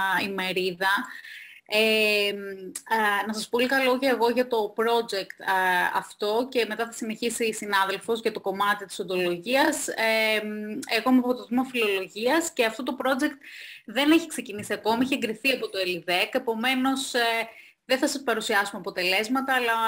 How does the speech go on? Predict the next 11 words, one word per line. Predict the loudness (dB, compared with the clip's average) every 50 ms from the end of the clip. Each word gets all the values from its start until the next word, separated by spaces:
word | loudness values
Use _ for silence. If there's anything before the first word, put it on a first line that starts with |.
| 2 2 0 0 0
μάλλον, | 0 0 0 0 0 -2 -4 -4 -6 -6
ε, | -6 -4 -2 -2 -2
ένα | -2 -2 -4
σχέδιο | -4 -2 0 0 0 0 0 -2 -2 0 0 0 -2
για | -2 -4 -4
το | -4 -6 -4 -4 -4 -4 -6
τι | -6 -6 -4 -2 0 0 -2 -2 -4 -8 -10 -12 -12 -6
θα | -6 -4 -2
θέλαμε | 0 0 2 2 2 0 0 0 0
να | 0 2 2 4 4 4 4 2 0 -2 -2
κάνουμε. | -2 0 2 2 2 0 -2 -2 -2 0